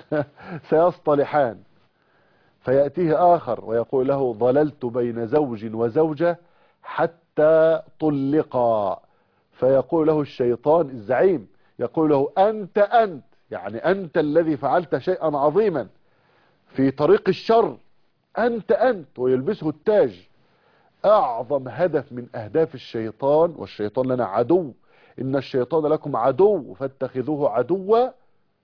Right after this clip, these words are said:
الشيطان من أعظم أهداف الشيطان أنه يفرق بين زوجين.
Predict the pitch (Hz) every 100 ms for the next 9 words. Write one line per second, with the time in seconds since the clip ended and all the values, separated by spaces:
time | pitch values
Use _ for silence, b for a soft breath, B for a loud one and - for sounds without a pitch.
0 | _ _ _ _ - 127 - 120 - 143
1 | 123 - 160 151 127 117 113 139 147 113
2 | 117 113 143 160 165 - b b b 120
3 | 123 143 131 117 104 147 131 110 - 123
4 | 120 117 123 110 104 110 98 98 95 90
5 | 92